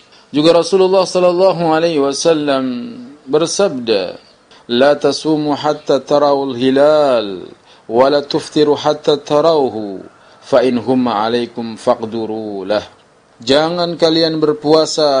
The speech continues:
hingga kalian melihat bulan, yakni bulan tanggal satu Ramadan. Dan janganlah kalian berbuka hingga kalian melihatnya, yaitu melihat bulan tanggal satu Syawal.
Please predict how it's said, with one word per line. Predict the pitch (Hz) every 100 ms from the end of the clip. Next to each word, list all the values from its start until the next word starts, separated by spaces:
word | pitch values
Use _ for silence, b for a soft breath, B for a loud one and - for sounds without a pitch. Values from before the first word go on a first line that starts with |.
| 127
hingga | 147 151 139
kalian | 147 147 151 147
melihat | 147 151 151 135 120
bulan, | 139 147 143 117 98 87 - -
yakni | 101 113
bulan | 127 131 127
tanggal | 123 120 117
satu | 110 120 113 110
Ramadan. | 104 101 104 95 85 - - B B B B
Dan | 131 135
janganlah | 139 139 143 139 131
kalian | 131 127 123
berbuka | 120 120 135 131 127
hingga | 127 151 151
kalian | 151 165 175 175
melihatnya, | 175 175 160 196 - 131 104 90 - _
yaitu | 95 117
melihat | 120 120 120 113
bulan | 117 120 113
tanggal | 113 110 107
satu | 104 104
Syawal. | - 101 98 92 87